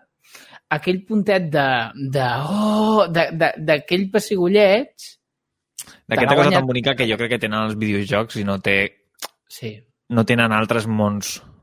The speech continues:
Speaker 2: eh, d'entreteniment cultural, al final, no? Que el
Speaker 1: Mm.
Speaker 2: cinema és veritat que et pot fer molta il·lusió un-, una estrena, però, òbviament, no és tan intens com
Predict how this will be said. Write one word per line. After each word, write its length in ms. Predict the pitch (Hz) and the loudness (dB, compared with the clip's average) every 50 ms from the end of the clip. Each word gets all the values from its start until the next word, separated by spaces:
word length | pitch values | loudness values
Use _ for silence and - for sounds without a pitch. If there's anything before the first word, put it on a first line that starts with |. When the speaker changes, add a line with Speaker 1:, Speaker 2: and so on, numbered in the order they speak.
| - _ _ _ | -20 _ _ _
Speaker 2:
eh, 220 | - 107 95 92 92 | -14 -12 -10 -8 -6
d'entreteniment 560 | 98 104 107 104 104 98 101 98 95 98 98 | -6 -2 -2 -2 -2 0 -2 -2 -2 -4 -4
cultural, 520 | 95 - 104 95 - 98 92 110 143 139 107 | -4 -4 -6 -4 -4 -2 0 0 0 0 -2
al 140 | 90 - - | -6 -10 -14
final, 340 | - 95 87 85 80 69 71 | -14 -12 -12 -12 -12 -12 -10
no? 160 | 95 123 156 | -8 -8 -8
Que 100 | 151 143 | -6 -6
el 60 | 95 - | -8 -8
Speaker 1:
Mm. 80 | - | -6
Speaker 2:
cinema 320 | - 107 95 95 98 101 107 | -8 -6 -6 -4 -2 -2 -2
és 60 | 101 98 | -2 -2
veritat 240 | 104 101 107 98 - | -2 -2 -2 -4 -4
que 80 | - 104 | -4 -6
et 80 | 90 | -4
pot 240 | - 107 98 - - _ _ - - - - - _ _ _ _ _ _ _ _ _ _ _ _ | -2 -4 -4 -4 -6 _ _ -20 -20 -20 -20 -20 _ _ _ _ _ _ _ _ _ _ _ _
fer 160 | - - 110 | -10 -6 -2
molta 260 | 107 110 110 101 117 | -2 0 0 2 2
il·lusió 340 | 110 107 107 104 101 104 101 | 2 2 2 0 2 0 0
un-, 140 | 101 101 - - | 0 -2 -4 -6
una 200 | 110 107 98 95 | -6 -6 -6 -6
estrena, 500 | 90 - - 101 95 95 101 117 123 - | -8 -6 -6 -6 -4 -4 -4 -4 -6 -6
però, 220 | - 92 87 87 | -8 -10 -10 -10
òbviament, 320 | 92 101 95 92 90 87 92 | -8 -8 -8 -8 -10 -12 -14
no 80 | 95 95 | -12 -12
és 80 | - | -10
tan 160 | - 101 90 | -10 -10 -10
intens 640 | 87 90 92 92 - 95 90 92 92 - - - - _ | -8 -10 -10 -6 -6 -6 -8 -8 -12 -14 -16 -16 -18 _
com 340 | - 98 90 87 82 71 | -16 -16 -16 -16 -18 -20